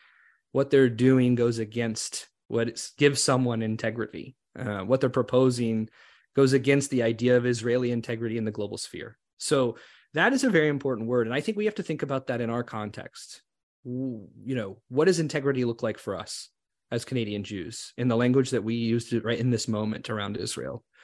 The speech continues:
What does integrity look like in our actions around Israel? Um, and, you know, I think we have to find our voice.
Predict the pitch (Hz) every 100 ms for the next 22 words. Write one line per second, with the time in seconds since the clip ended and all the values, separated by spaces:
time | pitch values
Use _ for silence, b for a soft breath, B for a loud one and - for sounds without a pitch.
0 | B B B B 143 165 160 143 147 143
1 | 135 131 127 120 117 92 104 - - -
2 | 131 - - - 113 110 101 107 - -
3 | 120 _ B B B B 113 107 107 104
4 | - _ _ _ _ 135 151 156 147 143
5 | 139 - _ _ _ - 131 160 156 151
6 | 143 - 135 147 147 143 139 165 123 -
7 | -